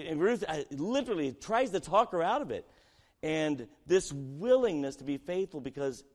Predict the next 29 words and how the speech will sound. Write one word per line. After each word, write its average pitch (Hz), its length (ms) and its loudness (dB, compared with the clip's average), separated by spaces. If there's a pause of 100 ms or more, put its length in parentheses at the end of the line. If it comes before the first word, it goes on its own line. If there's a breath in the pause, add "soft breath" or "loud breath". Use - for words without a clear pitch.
(280)
it's 135 320 -6
good 110 540 -2
to 95 80 -18
be 95 160 -8
faithful, 76 560 -12
because 131 260 -14
it's 139 180 -14
right 127 720 -6 (200)
to 120 60 -20
be 120 140 -6
faithful. 80 460 -14 (460 soft breath)
And 165 160 -8
then 240 160 4
this 196 180 -4
willingness 175 520 0
to 139 100 -6
work 175 480 4 (340 soft breath)
because 170 480 2
two 254 240 -2
things. 127 400 -4 (180 soft breath)
One, 190 300 2
the 151 80 -4
person 180 380 -2
you're 147 100 -2
trusting 175 440 -4
tells 165 260 -2
you 170 40 -10
to 196 80 -2
work. 247 380 2